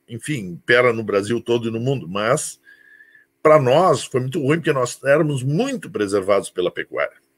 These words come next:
que era uma pecuária extensiva, né? Aqui é uma pe-, pecuária tradicional de gado livre. Então, isso é, manteve o Pampa até recentemente, até vinte anos atrás, muito preservado.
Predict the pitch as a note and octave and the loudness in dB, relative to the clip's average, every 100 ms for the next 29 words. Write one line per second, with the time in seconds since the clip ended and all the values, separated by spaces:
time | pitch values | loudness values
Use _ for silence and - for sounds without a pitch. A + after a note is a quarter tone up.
0 | _ B2+ B2 A#2+ B2 A#2 A#2 B2 C3 - | _ 0 2 2 0 0 2 2 2 -2
1 | D3 B2+ C#3 D3 G#2+ G#2+ - C3+ - D3+ | -2 -2 -2 0 0 -2 -4 -4 0 0
2 | F3 - G3 - - _ _ _ C3+ - | 0 2 0 0 -10 _ _ _ -10 0
3 | G#2+ B2 C#3+ A#3 - _ - A2+ A2+ A2 | 4 6 6 2 -2 _ 2 2 4 2
4 | G#2+ B2 B2+ D3+ - - A2 A#2+ A#2+ D3+ | 4 2 0 -8 -10 -2 2 2 0 -4
5 | C3+ D3+ G#2+ D#2+ - _ _ _ _ G#2 | 0 0 0 -8 -16 _ _ _ _ -14
6 | A2+ C#3+ E3 C#4 - _ - - B2+ D3+ | -4 2 2 2 -8 _ -20 -4 -2 0
7 | G3+ G3 F#3 A#2+ - _ _ _ _ _ | 4 4 4 -2 -16 _ _ _ _ _
8 | _ D3 C#3 C#3 C3 F3 G#3+ F3 C#3+ - | _ 0 2 2 4 8 8 6 2 -2
9 | D3 E3 C3+ G#2+ - _ _ _ A2 - | 0 0 0 -4 -4 _ _ _ -4 0
10 | E3 F#3+ E3 A#2 B2 A2+ G2+ A2+ E3+ - | 4 4 4 0 -4 -8 -8 -8 -6 -6
11 | - A#2 A#2+ A#2+ A#2+ B2+ A2 F2+ A#2 G#3 | -4 -4 -6 -6 -6 -4 -6 -4 -2 -2
12 | - _ _ _ _ C3+ E3 C4 C4+ E3 | -6 _ _ _ _ -4 -2 -2 -2 -4
13 | G#2+ G2+ G2 F2 D2+ | -4 -2 -2 0 -2